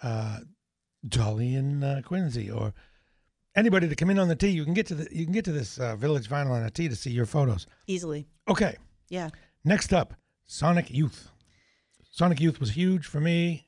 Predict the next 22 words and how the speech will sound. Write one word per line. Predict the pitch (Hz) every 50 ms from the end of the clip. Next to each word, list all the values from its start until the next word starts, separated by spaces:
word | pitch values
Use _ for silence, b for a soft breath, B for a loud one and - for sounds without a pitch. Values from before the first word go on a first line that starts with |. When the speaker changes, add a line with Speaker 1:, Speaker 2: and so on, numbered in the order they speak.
| _ _ _ _ _ _ _ _ _ _ _
Speaker 1:
when | 139 139
I | 135
did | 131 120 135 - -
college | 151 147 147 143 120
radio. | 131 131 131 131 151 147
Actually, | 139 143 135 - 135 117
still | 98 - - - - 156 160 165
huge | 143 139 139 131 113
for | - 127
me. | 127 127 123 120 123 120 b b b b b b
I | 170 160
don't | 160 160
know |
if | 135 -
they | 143 147
ever | 151 147
did | 143 147 131
a | 123
bad | 127 131 127 127 117 104
song. | - - 127 123 120 117 117 117 117 110 b b b b b b b b b b _ _ _ -
Love | 135 160 170 156
'em. | 147 143 139 135 135 135 127